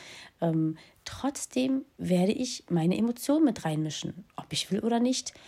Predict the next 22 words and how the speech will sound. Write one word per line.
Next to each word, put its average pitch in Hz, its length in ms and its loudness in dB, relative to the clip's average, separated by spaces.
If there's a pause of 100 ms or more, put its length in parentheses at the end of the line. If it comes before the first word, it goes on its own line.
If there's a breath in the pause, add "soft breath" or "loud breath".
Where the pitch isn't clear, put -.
(100)
auch - 140 -8
wenn 208 100 4
ich 208 120 0
versuche, 214 320 -2
sachlich 214 440 -2
zu - 140 -6
sein. 143 320 -6 (560 loud breath)
Und, 170 340 4
ähm, 160 540 0 (1200)
das - 180 0
ist - 100 -4
einfach 214 340 -2
menschlich 185 640 0
und 160 180 -2
dafür 202 280 0
braucht 185 220 -2
man 208 140 2
halt - 180 -2
auch 175 80 -8
die - 120 -10
andere 220 220 0
Pe-, 254 200 -6